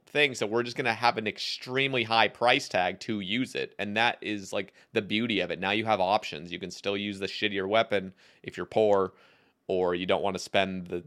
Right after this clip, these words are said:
the money or the blood runes or the whatever is charged from it. I know they're coming out with a new, uh, bloodletter bow. It's gonna have, like, phantom essence or whatever you charge it with. I love charged things. Just make it so it's not inconvenient. Make it a hundred thousand. Everything, hundred thousand. Boom. Done.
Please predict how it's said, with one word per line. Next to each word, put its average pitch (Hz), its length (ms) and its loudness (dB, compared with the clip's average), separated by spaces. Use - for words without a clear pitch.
the 92 100 -6
money 95 400 0
or 92 120 -2
the 87 100 -8
blood 92 320 2
runes 90 300 -4
or 90 80 -4
the 87 80 -6
whatever 95 600 2
is 90 160 -4
charged 90 380 0
from 92 140 -6
it. 87 60 -2
I 87 60 0
know 98 140 -4
they're 95 140 -4
coming 95 260 -10
out 92 100 -2
with 90 120 -8
a 98 40 -6
new, 92 280 -4
uh, 90 260 -4
bloodletter 92 400 2
bow. 87 240 2
It's 87 140 -10
gonna 92 140 -6
have, 87 80 -4
like, 85 120 -6
phantom 87 800 -6
essence 85 420 -10
or 85 80 -8
whatever 85 280 -6
you 80 80 -12
charge 85 240 -6
it 80 40 -10
with. 82 140 -8
I 120 120 6
love 123 520 6
charged 90 520 -2
things. 67 360 -12
Just 110 180 -6
make 127 240 6
it 143 120 2
so 139 120 2
it's 127 140 -2
not 117 240 2
inconvenient. 104 560 -4
Make 113 160 2
it - 40 2
a 127 40 2
hundred 120 240 -2
thousand. 90 380 0
Everything, 110 400 -2
hundred 107 180 -6
thousand. 90 300 -2
Boom. 95 200 -4
Done. 90 220 -4